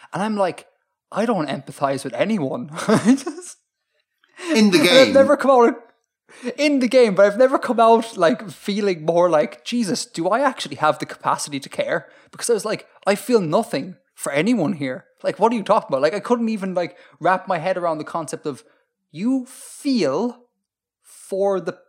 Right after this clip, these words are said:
Speaker 1: pixels." And then it's like, "Yes." And I'm like, "How is this occurring?" <laughs> And it's just weird. And then, like, same thing, we, we covered books and movies, and I'm like, "Yeah, I don't emote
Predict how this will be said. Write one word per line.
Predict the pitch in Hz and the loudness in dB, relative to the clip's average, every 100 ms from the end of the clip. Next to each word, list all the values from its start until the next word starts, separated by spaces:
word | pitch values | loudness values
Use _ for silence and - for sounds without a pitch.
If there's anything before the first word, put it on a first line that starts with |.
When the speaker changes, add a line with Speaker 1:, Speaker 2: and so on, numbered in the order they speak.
| - | -16
Speaker 1:
pixels." | - 240 - - - 139 107 - - - _ _ _ _ | -10 -10 -10 -10 -10 -12 -14 -18 -20 -20 _ _ _ _
And | 156 | -2
then | 151 | -2
it's | 143 | -2
like, | 147 - | -6 -2
"Yes." | 196 147 - - - _ _ _ _ | -2 -2 -4 -10 -12 _ _ _ _
And | 139 | -12
I'm | 170 | -6
like, | 165 147 - _ _ _ _ _ | -4 -4 -8 _ _ _ _ _
"How | - - 262 285 | -12 -4 -2 -2
is | 247 214 | -6 -6
this | 233 - | -8 -8
occurring?" | - - 180 139 - - _ _ | -10 -6 -4 -4 -6 -16 _ _
<laughs> | _ - - | _ -12 -4
And | 196 165 190 208 | 0 0 -2 -2
it's | 170 | -2
just | 262 - | -4 -6
weird. | 196 233 226 - - - | -8 -6 -4 -6 -10 -4
And | 185 | 2
then, | 196 | 2
like, | 196 - - | 2 -2 -4
same | 214 208 | -2 -2
thing, | 208 190 165 | -2 -4 -4
we, | 175 | -4
we | 170 170 | -4 -4
covered | - 185 175 - | 0 0 0 0
books | 185 185 - | -2 -2 -10
and | 156 | -8
movies, | 170 165 147 156 | -8 -6 -8 -8
and | |
I'm | 180 185 | -8 -6
like, | 180 - _ _ _ _ | -6 -8 _ _ _ _
"Yeah, | 320 330 | -4 0
I | 330 | 2
don't | 330 285 190 - - | 4 2 0 -8 -6
emote | 147 123 123 180 220 - | -4 -2 -2 -2 -6 -12